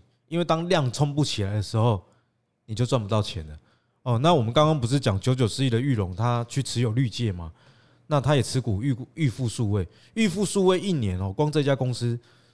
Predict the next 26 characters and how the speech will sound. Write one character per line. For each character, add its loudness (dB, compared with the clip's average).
去 0
年 -2
哦 -2
就 -2
贡 2
献 0
裕 0
隆 -2
十 -4
三 0
亿 -2
的 -6
税 -4
后 0
的 -4
净 -8
利 -10
了， -18
十 -4
三 2
亿 2
很 0
多 0
欸， -2
因 -2
为 2